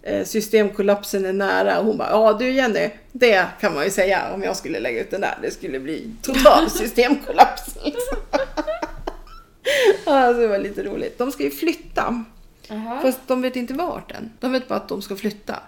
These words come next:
Speaker 1: De har bestämt sig, hela familjen, "Nu flyttar vi. Nu börjar vi om i något annat hus, någon annanstans."
Speaker 2: Mhm.
Speaker 1: Ja, så jag föreslog Norrtälje. Norrtälje, Uppsala, vad sa hon mer? Sigtuna tror jag. Det var liksom det längsta de kunde tänka sig från Solna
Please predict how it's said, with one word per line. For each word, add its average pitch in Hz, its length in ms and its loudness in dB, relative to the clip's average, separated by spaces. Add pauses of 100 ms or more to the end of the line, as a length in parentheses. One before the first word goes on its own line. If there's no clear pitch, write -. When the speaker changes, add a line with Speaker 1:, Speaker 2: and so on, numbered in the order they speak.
(160)
Speaker 1:
De 240 160 0
har 233 80 2
bestämt 208 380 -4
sig, 175 260 -8 (140)
hela 185 220 -2
familjen, 185 340 -8
"Nu 220 140 -2
flyttar 202 340 -6
vi. - 200 -10 (340)
Nu 214 120 -2
börjar 175 220 -2
vi 180 120 -4
om - 200 -8
i - 60 -8
något - 220 -8
annat 170 280 -10
hus, - 260 -14
någon 185 140 -6
annanstans." - 640 -10
Speaker 2:
Mhm. 311 220 -8 (500)
Speaker 1:
Ja, 220 260 -4 (180)
så - 160 -10
jag 214 220 -4
föreslog 190 380 -6
Norrtälje. - 480 -8 (840)
Norrtälje, 233 800 0
Uppsala, 185 720 -2 (540)
vad 175 100 -12
sa 196 100 -6
hon 190 100 -4
mer? - 180 -10 (160)
Sigtuna 190 680 -2
tror - 140 -10
jag. - 120 -12 (100)
Det 196 140 2
var 156 100 0
liksom 160 260 -6
det 165 80 -4
längsta 165 420 -6
de - 160 -8
kunde - 200 -10
tänka - 300 -10
sig - 200 -12
från - 200 -14
Solna - 320 -12